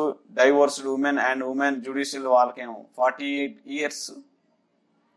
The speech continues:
ఇలా one by one by క్లియర్గా చూడండి friends.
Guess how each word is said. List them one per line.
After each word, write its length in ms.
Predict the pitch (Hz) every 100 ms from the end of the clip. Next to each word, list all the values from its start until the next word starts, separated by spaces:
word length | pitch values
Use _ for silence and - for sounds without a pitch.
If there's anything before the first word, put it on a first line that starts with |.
| _ _ _ _ _ _ _ -
ఇలా 140 | 120 123
one 100 | 131 135
by 60 | 135
one 100 | 135
by 60 | 131
క్లియర్గా 240 | 127 127 131
చూడండి 200 | 123 123
friends. 220 | 147 170